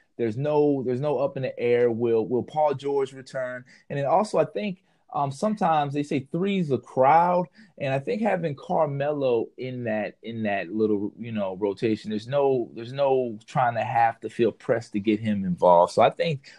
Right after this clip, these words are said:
they're gonna be a surprise, uh, not really a huge surprise, but I think they're gonna do a lot better than last year. Let me just say it like that. So I would, for me, I would put them at number four. Um, but number five, man,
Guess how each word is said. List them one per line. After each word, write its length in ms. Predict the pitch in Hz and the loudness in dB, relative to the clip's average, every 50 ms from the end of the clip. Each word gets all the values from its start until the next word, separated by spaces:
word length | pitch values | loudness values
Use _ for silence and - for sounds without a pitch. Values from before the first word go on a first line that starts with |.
| _ - | _ -2
they're 160 | 113 117 160 | 2 2 2
gonna 220 | 208 214 190 185 | 4 2 2 2
be 160 | 143 135 143 143 | 2 4 4 4
a 60 | 131 | 4
surprise, 880 | 127 - 113 104 - - 131 127 120 117 113 113 110 - - - - _ _ _ | 2 0 -4 -2 2 6 6 6 6 6 4 2 -2 -6 -14 -20 -20 _ _ _
uh, 280 | - 107 104 101 98 98 - _ _ _ _ - | -2 0 0 0 -2 -6 -8 _ _ _ _ -4
not 280 | 127 151 160 139 127 | 0 2 2 2 4
really 240 | 127 135 123 113 107 | 4 2 4 4 2
a 40 | 107 | 2
huge 320 | 101 139 165 185 175 - | 0 0 0 0 0 -2
surprise, 480 | - 135 120 - 127 117 117 113 113 110 | -2 -6 -4 -2 0 0 0 0 -2 -2
but 200 | - 117 110 - - - - _ _ | -4 -4 -4 -4 -8 -14 -20 _ _
I 60 | - | -8
think 160 | - 190 202 | -6 -4 -2
they're 100 | 185 196 | -2 0
gonna 120 | 185 185 170 | 0 2 2
do 80 | 165 160 | 2 4
a 0 | |
lot 240 | 151 147 139 127 | 4 4 4 4
better 160 | 120 127 123 117 | 2 2 0 0
than 240 | 113 110 104 101 | -2 -4 -4 -4
last 380 | 104 113 113 107 107 - - - | -2 0 0 0 0 -2 -4 -8
year. 120 | 101 98 | -6 -6
Let 140 | 101 107 120 | -4 -6 -6
me 100 | 127 120 | -8 -8
just 280 | 110 110 104 - - - | -8 -8 -10 -10 -8 -4
say 160 | 110 107 104 | -2 0 0
it 100 | 92 78 | 0 0
like 260 | 87 90 90 90 90 - | -2 -4 -4 -4 -6 -4
that. 220 | - 104 101 98 - | -2 -2 -2 -2 -2
So 120 | - 92 | -4 -4
I 140 | 92 - 135 | -2 0 2
would, 300 | 180 185 165 147 139 - | 2 2 2 0 -2 -4
for 80 | 123 120 | -6 -4
me, 180 | 135 170 175 | -2 0 0
I 140 | 131 123 139 | 2 2 2
would 160 | 156 156 131 | 2 0 0
put 140 | - 123 113 - | -2 -4 -4 -4
them 240 | - 127 135 123 113 | -4 -4 -4 -2 -2
at 200 | 104 98 - 90 | -4 -4 -6 -8
number 260 | 101 95 92 90 87 82 | -10 -10 -10 -10 -10 -12
four. 500 | - _ - 90 90 82 80 85 90 - _ _ _ _ _ _ _ _ _ _ _ _ _ - | -16 _ -6 -4 -4 -4 -4 -6 -8 -12 _ _ _ _ _ _ _ _ _ _ _ _ _ -10
Um, 400 | - 104 104 101 98 98 85 80 - - - - _ - - - - _ _ _ - 120 - _ | -6 -4 -2 -2 -2 -4 -4 -4 -4 -4 -6 -8 _ -18 -20 -20 -20 _ _ _ -20 -20 -10 _
but 280 | - 110 113 113 104 85 | 2 4 4 4 2 0
number 500 | 95 110 117 135 175 180 139 120 104 - - - - - _ _ _ _ _ _ _ _ _ - | -2 0 2 2 2 2 2 0 -2 -2 -6 -12 -20 -20 _ _ _ _ _ _ _ _ _ -4
five, 580 | 135 165 196 202 180 165 143 131 120 113 110 | -2 0 0 2 0 0 0 -2 -4 -6 -10
man, 560 | 113 110 110 110 110 110 110 107 107 107 107 | -10 -10 -8 -8 -8 -8 -8 -8 -8 -8 -10